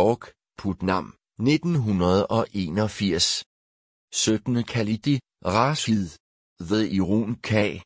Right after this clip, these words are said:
historien om den palæstinensiske kamp for statsdannelse.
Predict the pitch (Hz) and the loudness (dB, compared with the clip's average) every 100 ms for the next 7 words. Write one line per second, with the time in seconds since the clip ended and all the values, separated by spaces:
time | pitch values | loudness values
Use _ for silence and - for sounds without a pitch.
0 | _ _ 139 131 - 151 131 156 156 - | _ _ -2 0 0 2 4 4 0 2
1 | 139 135 147 131 104 92 85 - 101 101 | 2 2 0 0 -2 -2 -2 -4 -2 0
2 | 127 120 131 - 139 - 101 104 - - | 0 -2 -4 -2 -4 -2 -2 -2 -6 -4
3 | 135 - - 90 71 - 90 85 95 - | -2 -2 0 -2 -2 0 0 2 0 0
4 | 92 | 0